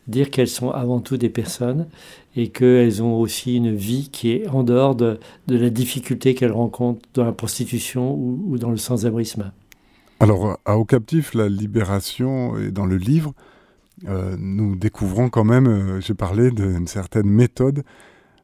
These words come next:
Speaker 2: Euh, nous avons appris en, en travaillant ce livre-là que vous êtes attaché en fait à la doctrine sociale de l'Église et il y a un enracinement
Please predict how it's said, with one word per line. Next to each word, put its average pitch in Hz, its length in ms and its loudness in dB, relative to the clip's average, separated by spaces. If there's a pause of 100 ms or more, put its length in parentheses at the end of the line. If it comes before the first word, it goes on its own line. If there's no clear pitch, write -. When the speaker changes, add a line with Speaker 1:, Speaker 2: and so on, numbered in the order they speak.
(120)
Speaker 2:
Euh, 95 640 -4 (100)
nous 110 220 2
avons 117 160 6
appris 117 380 4
en, 98 320 2 (420)
en 113 180 -2
travaillant 127 560 4 (280)
ce - 160 0
livre-là 127 560 2
que 107 440 0 (480)
vous 98 200 -4
êtes - 400 -10
attaché 113 580 0
en 104 100 -4
fait 98 300 -4
à 95 60 -2
la 95 80 -2
doctrine 107 420 0
sociale 107 420 0
de 98 120 -2
l'Église 113 560 0 (560)
et 127 260 4
il 107 140 0
y 117 80 6
a 127 200 2
un 101 160 2
enracinement 107 760 2